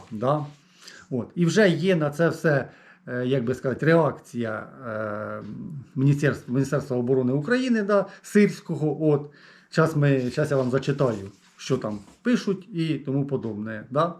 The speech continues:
От. А ви тим часом лупаніть лайк цьому відео, підпишіться на канал і включіть кнопочку колокольчика. За рішенням головнокомандувача Збройних сил України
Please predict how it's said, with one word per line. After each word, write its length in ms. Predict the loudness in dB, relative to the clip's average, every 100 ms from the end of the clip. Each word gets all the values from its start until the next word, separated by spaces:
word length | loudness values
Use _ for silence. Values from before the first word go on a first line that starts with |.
| _ -20 -20 -20 -20 -10
От. 240 | -8 -8 -2
А 80 | 4
ви 160 | 6
тим 300 | 4 2 -2
часом 420 | 0 -2 -2 -6 -4
лупаніть 380 | -4 0 0 2
лайк 280 | 2 0
цьому 200 | 0 0
відео, 340 | 0 0 0 0
підпишіться 400 | -4 -8 -6 -2
на 100 | 0
канал 400 | 0 0 0 0
і 80 | -4
включіть 280 | -2 -4 -2
кнопочку 360 | -2 -2 -6
колокольчика. 500 | -6 -6 -6 -12 -16 -20 -20 -8
За 160 | 2 4
рішенням 340 | 4 2 2
головнокомандувача 1000 | 2 2 2 2 2 4 4 2 0 -2
Збройних 340 | 0 2 2 0
сил 200 | -2 -4
України 560 | -2 -2 0 0 -2